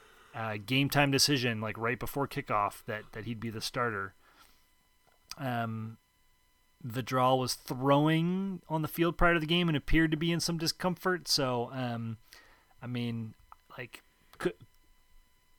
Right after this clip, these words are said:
could still be Sitkowski in this game against Penn State.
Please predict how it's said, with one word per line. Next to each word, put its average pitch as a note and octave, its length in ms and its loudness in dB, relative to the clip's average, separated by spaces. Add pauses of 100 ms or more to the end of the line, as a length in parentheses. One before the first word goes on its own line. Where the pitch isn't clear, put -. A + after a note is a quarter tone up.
could D#3+ 220 4
still E3+ 240 2
be D#3 380 0 (240)
Sitkowski D3+ 640 0
in D3 80 -2
this C#3+ 100 -4
game D3 220 -4
against C3 260 -4
Penn D3 180 0
State. C#3 400 -2